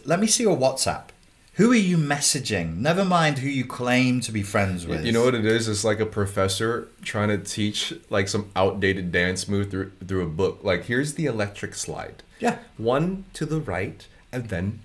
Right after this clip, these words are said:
Speaker 2: to the left.
Speaker 1: Yeah.
Speaker 2: And then to the right."
Speaker 1: Yeah.
Speaker 2: When it's like, you should just go to a club and <laughs> just actually know.
Speaker 1: It's, it's, this, it's cringy because this is what Alan Watts was saying with that video, is it's not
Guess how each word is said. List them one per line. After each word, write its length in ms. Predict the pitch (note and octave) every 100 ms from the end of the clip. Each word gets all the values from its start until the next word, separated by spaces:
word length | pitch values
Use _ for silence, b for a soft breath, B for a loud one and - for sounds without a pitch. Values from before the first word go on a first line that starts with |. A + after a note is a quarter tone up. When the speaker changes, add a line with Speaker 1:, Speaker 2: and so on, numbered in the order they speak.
| -
Speaker 2:
to 120 | C#3+
the 140 | C#3+
left. 440 | F#3 C4+ F#3 - -
Speaker 1:
Yeah. 180 | A#3+ - -
Speaker 2:
And 160 | F2+ D2+
then 280 | D#2 G#2+ B2+
to 140 | C#3
the 140 | C#3 D3
right." 400 | G2 D#2+ - - -
Speaker 1:
Yeah. 200 | C3+ E3+ - b b
Speaker 2:
When 180 | A2+ A2+
it's 220 | A#2 -
like, 180 | G#2+ G2
you 160 | F#2+ A#2+
should 160 | B2+ E3
just 180 | C3
go 140 | F2+ F#2+
to 160 | F#2+
a 40 | F2
club 400 | - F2+ F2 D#2 - - -
and 100 | C3+
<laughs> 480 | - G#3 - F3+
just 400 | F3 - B2 - -
actually 400 | G2+ G2 A2+ A#2
know. 360 | G2+ F2 F#2+ F#2+
Speaker 1:
It's, 180 | - -
it's, 400 | - - - -
this, 400 | - E3 - -
it's 180 | D3+ -
cringy 540 | - E3 F#3 B2 G#2
because 300 | A#2+ G#2+ A#2
this 180 | C#3 B2+
is 60 |
what 160 | B2+ A#2+
Alan 260 | A2 A2 G#2+
Watts 220 | G2 -
was 100 | F2+
saying 240 | G2 A#2
with 100 | C#3
that 180 | A2 F2
video, 240 | F#2 F2+ F2
is 100 | F2+
it's 160 | F#2
not 400 | A2 A#2 D3 D#3